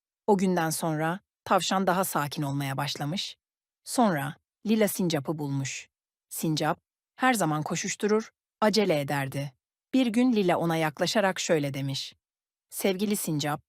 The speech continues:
acele etmek bazen yanlış kararlar almamıza yol açar. Biraz yavaşlamayı deneyebilirsin. Belki daha dikkatli olur,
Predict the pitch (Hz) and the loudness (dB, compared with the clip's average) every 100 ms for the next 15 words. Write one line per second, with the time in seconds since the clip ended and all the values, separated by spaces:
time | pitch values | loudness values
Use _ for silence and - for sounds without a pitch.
0 | _ _ _ - 185 185 170 143 - 135 | _ _ _ 0 2 4 2 0 -4 -6
1 | 135 - _ _ _ _ 208 208 220 226 | -6 -12 _ _ _ _ 2 4 4 4
2 | 220 220 233 - 202 185 185 185 170 160 | 4 2 0 0 2 4 4 2 2 0
3 | 160 160 143 139 135 143 139 - _ _ | -2 -2 -2 -4 -4 -6 -6 -10 _ _
4 | _ _ _ 254 247 247 240 226 226 254 | _ _ _ 2 4 4 4 4 4 4
5 | 233 254 233 202 175 165 160 143 - 143 | 4 4 2 2 2 0 0 -2 -4 -4
6 | 135 _ _ - 165 160 165 175 202 165 | -6 _ _ -4 -2 0 0 2 2 0
7 | - 143 156 139 135 135 | -2 -4 -4 -6 -4 -8